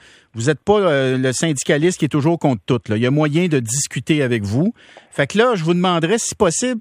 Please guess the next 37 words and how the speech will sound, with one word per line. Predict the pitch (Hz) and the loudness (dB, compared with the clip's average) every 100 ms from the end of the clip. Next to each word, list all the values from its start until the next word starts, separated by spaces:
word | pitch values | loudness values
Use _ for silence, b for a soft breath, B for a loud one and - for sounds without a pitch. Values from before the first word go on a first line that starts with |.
| - | -6
prenez | 165 202 269 | -2 0 2
votre | 214 - | 0 0
chapeau | 170 143 220 | -2 -2 -2
de | |
syndicaliste, | 185 151 - 156 226 - | -2 -2 0 0 0 -2
mettez-les | 208 208 233 262 | -2 -2 -2 -2
juste | 220 220 | -2 0
de | 180 | 0
côté | 165 151 - 214 | 0 0 0 -2
un | 147 | -2
petit | 113 - | -4 -2
peu, | 226 254 b b b b _ | -2 -2 b b b b _
puis | 147 | -8
dites-moi, | 123 240 233 208 233 269 b b b b b _ _ | -2 -2 0 2 2 0 b b b b b _ _
d'après | 139 170 202 277 | -4 -2 0 -2
ce | - | 0
que | |
vous | 185 160 | 0 2
entendez, | 185 214 202 165 143 202 | 0 2 0 2 0 0
là, | 170 135 | 0 -2
sur | - 147 | -2 -2
le | 147 | 0
terrain, | 170 151 139 151 151 | 0 0 0 0 0
là, | 127 120 110 | 0 -2 -4
sur | - 143 | -4 -2
la | 143 | 0
rive | 139 135 | -2 -2
sud, | - 160 151 131 | -2 -2 -2 -2
notamment | 139 156 147 165 | -2 0 0 0
dans | 143 | 0
la | 131 | 0
grande, | 120 147 156 139 | 0 0 0 -2
très | 151 147 | -2 -2
grande | 147 156 | -2 0
commission | 143 123 143 | 0 0 0
scolaire | 135 135 139 143 | 0 0 0 0
Marie-Victorin, | 131 131 123 - 117 139 | -2 -2 -4 -2 -2 -2